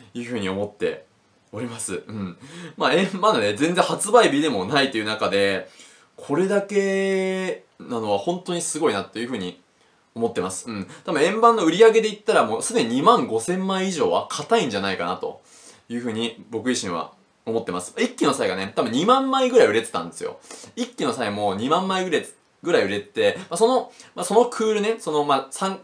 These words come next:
三ヶ月、四ヶ月やってるアニメのクールの中では一位でしたし、もう年間でも二位とかの、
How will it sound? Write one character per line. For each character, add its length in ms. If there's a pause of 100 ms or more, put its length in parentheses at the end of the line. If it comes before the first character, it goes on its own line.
三 220
ヶ 60
月、 200
四 160
ヶ 100
月 160
や 100
っ 60
て 100
る 100
ア 60
ニ 100
メ 80
の 240 (200)
ク 120
ー 40
ル 60
の 80
中 240
で 80
は 360 (240)
一 260
位 40
で 80
し 80
た 100
し、 360
も 80
う 40
年 160
間 160
で 60
も 80
二 180
位 20
と 80
か 80
の、 180